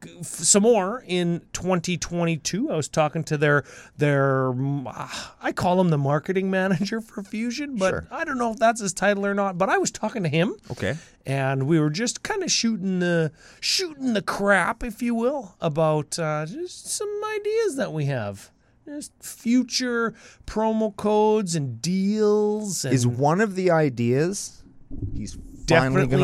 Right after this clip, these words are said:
Speaker 2: gonna follow
Speaker 1: not.
Speaker 2: me on Twitter?
Speaker 1: Nope.
Speaker 2: Finally?
Speaker 1: I knew you were gonna ask that.
Speaker 2: Yeah, and you
Speaker 1: And
Speaker 2: never brought that up. Hey, you're not like, "Yo, Brando would
Speaker 1: N-,
Speaker 2: really appreciate it if you followed him on Twitter."
Speaker 1: No, he did. He brought it up. He's like, "I'm never following Brando."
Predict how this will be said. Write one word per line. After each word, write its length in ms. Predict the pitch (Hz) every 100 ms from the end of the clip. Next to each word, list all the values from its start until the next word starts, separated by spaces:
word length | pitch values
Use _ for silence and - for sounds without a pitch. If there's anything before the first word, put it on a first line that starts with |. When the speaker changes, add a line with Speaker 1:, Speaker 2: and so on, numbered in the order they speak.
| 185
Speaker 2:
gonna 20 |
follow 200 | 143 131
Speaker 1:
not. 80 | 139
Speaker 2:
me 100 | 139
on 160 | 135
Twitter? 420 | 123 127 135 170 196
Speaker 1:
Nope. 380 | 147 160 247 - - -
Speaker 2:
Finally? 500 | 143 135 165 196 269
Speaker 1:
I 280 | 143 165 180
knew 560 | 185 196 247 262 277
you 200 | 254 254
were 100 | 262
gonna 180 | 247 240
ask 300 | 226 262 -
that. 340 | 262 302 277 -
Speaker 2:
Yeah, 200 | 139 170
and 200 | - 143
you 60 | 151
Speaker 1:
And 80 |
Speaker 2:
never 140 | 165 170
brought 240 | 170 165
that 100 | 156
up. 160 | 139 -
Hey, 120 | 127
you're 80 | 131
not 120 | 127
like, 180 | 123 190
"Yo, 200 | 147 123
Brando 340 | 101 123 139 156
would 80 |
Speaker 1:
N-, 40 | 156
Speaker 2:
really 180 | 127 127
appreciate 440 | 117 127 135 123
it 40 | 104
if 40 |
you 40 | -
followed 220 | - 113 110
him 80 | 101
on 80 |
Twitter." 260 | 92 101 80 151
Speaker 1:
No, 100 | 165
he 200 | 151 220
did. 240 | - 92 _ _ _ _ _
He 140 | - 175
brought 260 | 190 180
it 100 | 165
up. 220 | 202 - -
He's 220 | 151 135
like, 140 | 127 123
"I'm 320 | 233 349 381
never 300 | 330 339 370
following 580 | 294 226 285 285 294 294
Brando." 580 | 262 311 302 294 294